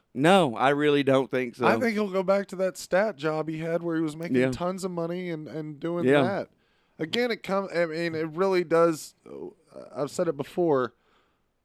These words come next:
Speaker 2: Sometimes you're just not supposed to be a head coach. And I mean, that's,
Speaker 1: Yeah.
Speaker 2: that's kind of weird
Speaker 1: Yeah.
Speaker 2: to say with Mike McCarthy. He was in Green Bay forever.
Speaker 1: Well, yeah, he won a Super Bowl there, but let's remember how that ended. And,
Speaker 2: Yeah.
Speaker 1: you know, it, it wasn't good.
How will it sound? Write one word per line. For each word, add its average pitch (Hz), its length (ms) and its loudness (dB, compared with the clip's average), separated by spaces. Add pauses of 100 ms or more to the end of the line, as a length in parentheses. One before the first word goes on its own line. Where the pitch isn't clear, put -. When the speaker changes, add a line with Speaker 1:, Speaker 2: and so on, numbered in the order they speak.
(120)
Speaker 2:
Sometimes 190 840 -4
you're 165 100 -12
just 160 180 -4
not 143 320 4
supposed 170 240 -2
to - 40 -16
be 160 100 -2
a 151 40 0
head 156 200 -6
coach. - 500 -8
And 165 100 8
I 180 80 10
mean, 175 160 2
that's, 175 180 2
Speaker 1:
Yeah. 120 140 6
Speaker 2:
that's 202 180 4
kind 196 200 -2
of 135 120 -4
weird 156 200 2
Speaker 1:
Yeah. 127 60 -6
Speaker 2:
to - 40 -8
say 151 160 0
with 131 140 -2
Mike 127 200 -2
McCarthy. 123 520 -2
He 156 120 -10
was 101 320 -6
in 98 300 -8
Green 165 300 -6
Bay 78 140 -6
forever. 120 420 2
Speaker 1:
Well, 202 180 8
yeah, 131 320 4
he 139 80 4
won 127 300 0
a 120 80 -2 (140)
Super 143 380 0
Bowl 107 360 2
there, 107 200 0
but 120 560 4
let's 113 340 -4
remember 123 440 -2
how 127 220 2
that 117 280 0
ended. 95 640 -4 (220)
And, 107 320 -2
Speaker 2:
Yeah. - 240 -2
Speaker 1:
you 117 160 -2
know, 107 440 -2
it, 101 180 -6 (300)
it 95 120 -6
wasn't 135 420 0
good. 107 500 2